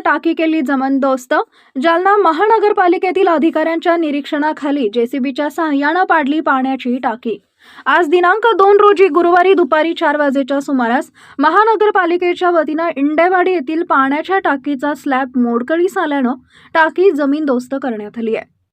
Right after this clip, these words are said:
जालना महानगरपालिकेतील अधिकाऱ्यांच्या निरीक्षणाखाली जेसीबीच्या साहाय्यानं ही टाकी पाडण्यात आली आहे.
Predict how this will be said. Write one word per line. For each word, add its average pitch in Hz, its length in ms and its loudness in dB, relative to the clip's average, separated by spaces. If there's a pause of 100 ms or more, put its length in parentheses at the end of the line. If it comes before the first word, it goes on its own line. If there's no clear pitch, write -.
(320)
जालना 285 340 2
महानगरपालिकेतील 349 1080 0
अधिकाऱ्यांच्या 285 600 -2
निरीक्षणाखाली 285 920 -4
जेसीबीच्या 262 640 -2
साहाय्यानं 262 560 -2
ही 277 160 -4
टाकी 247 360 -6
पाडण्यात 240 460 -6
आली 226 160 -6
आहे. - 280 -12